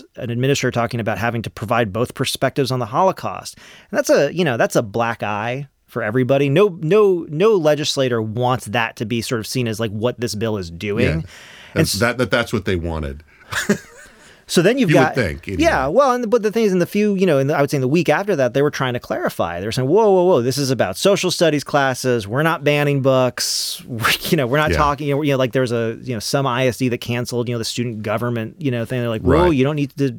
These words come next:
Speaker 1: you know, or Model U N or something." It's like, "Well, slow down."
Speaker 2: Yeah.
Speaker 1: So there's a lot of clarifying, but obviously, you know, again, you kinda look at this in the context of all that, the fact that there was a lot of trying to clarification going on from, you know, Republicans who had passed this bill on the one hand.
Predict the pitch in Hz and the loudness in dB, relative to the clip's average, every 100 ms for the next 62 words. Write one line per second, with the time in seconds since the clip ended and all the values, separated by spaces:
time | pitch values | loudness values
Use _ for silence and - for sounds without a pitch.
0 | - 139 117 120 117 110 117 110 117 110 | -6 -4 -2 -2 -2 0 0 0 -2 -2
1 | 113 107 113 98 95 - 73 - - 175 | -2 -6 -8 -10 -12 -8 -8 -4 0 2
2 | 127 107 117 _ - - 76 65 - - | 2 -2 -6 _ -20 -14 -10 -10 -12 0
3 | 185 185 262 - 170 202 - 131 117 113 | 2 4 2 2 2 2 0 -2 -2 -4
4 | 120 170 - 156 156 190 214 170 - 139 | -6 -14 -12 0 0 2 0 -2 -2 -2
5 | 123 104 131 127 110 123 110 110 151 151 | -2 -4 -2 -2 0 -2 0 0 2 2
6 | 139 131 117 - - 113 131 127 113 - | 2 0 -4 -4 -14 -8 -4 -4 -6 -2
7 | 127 131 - 113 104 101 104 95 107 - | 0 0 -2 -2 0 -2 -2 -4 -4 -2
8 | 110 107 104 117 135 - - 110 101 - | -2 -2 -2 0 0 -2 -6 -6 -6 0
9 | 156 147 135 135 127 117 117 110 107 104 | 0 0 -2 -2 -2 -2 -4 -4 -6 -6
10 | 101 110 98 98 113 110 101 95 147 143 | -8 -8 -8 -4 -2 -2 -4 -2 -2 0
11 | 127 113 110 98 120 120 117 113 107 | -2 -2 -2 -2 -4 -4 -4 -4 -8